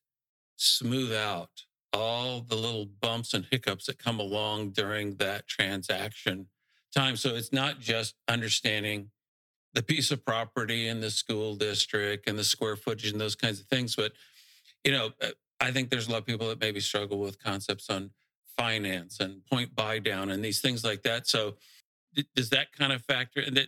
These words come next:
when you talk about your customer service and stuff like that, is that just kind of taking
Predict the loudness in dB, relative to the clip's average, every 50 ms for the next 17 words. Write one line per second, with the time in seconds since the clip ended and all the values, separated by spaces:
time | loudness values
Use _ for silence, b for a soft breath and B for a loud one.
0 | _ 0 0 0 0 0 0 -2 -2 -2 -2 -2 -2 -2 0 -2 -4 0 0 0
1 | 0 0 -2 -2 -2 -2 0 -2 -2 -2 -4 -6 -6 -8 -12 -2 -2 -2 0 0
2 | -2 -2 2 2 2 2 2 0 0 -2 -2 0 -2 -4 -4 _ 0 0 2 2
3 | -2 -6 _ _ _ _ _ _ 0 0 0 0 -2 -6